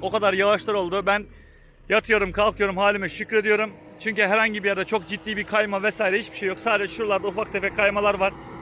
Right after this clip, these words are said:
Geçenki yağmurda da yollarımız biraz zarar gördü. Buradan elli N C kamyon dönecekmiş.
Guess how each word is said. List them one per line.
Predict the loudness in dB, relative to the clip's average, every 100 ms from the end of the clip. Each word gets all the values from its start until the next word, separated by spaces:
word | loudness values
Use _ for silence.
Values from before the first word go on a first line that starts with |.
| -4
Geçenki | -2 0 0 0
yağmurda | 4 4 2 0
da | 2
yollarımız | 2 0 0 -4 -2
biraz | 0 2
zarar | 2 2
gördü. | 2 -2 2 0 0 -14 -14 -14 -6
Buradan | 0 0
elli | 2 0 2
N | 0 2
C | 2
kamyon | 2 0 0 -2
dönecekmiş. | 0 2 0 -2